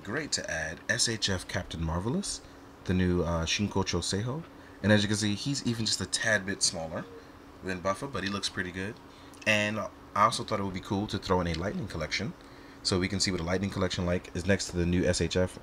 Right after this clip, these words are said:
And this is what I was talking about. Smaller S H F, uh, will end up being a little bit smaller, whereas the new S H F actually scales out a little bit better with a lot of the new Lightning collection, which I thought was pretty cool.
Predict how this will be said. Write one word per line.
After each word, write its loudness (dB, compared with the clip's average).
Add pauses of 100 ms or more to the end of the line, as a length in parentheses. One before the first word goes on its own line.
And 2
this 4
is 2
what 8
I 8
was 2
talking 4
about. 0 (680)
Smaller 4
S 4
H 0
F, -8 (240)
uh, -4 (240)
will -4
end -2
up -4
being -2
a -4
little -2
bit -6
smaller, -2 (420)
whereas 4
the 2
new 4
S 2
H 2
F -2
actually 0 (400)
scales 2
out 0
a -8
little 0
bit 0
better 2 (560)
with -2
a -2
lot 2
of -4
the -4
new -4
Lightning -6
collection, -6
which -6
I -2
thought -6 (140)
was -4
pretty -8
cool. -10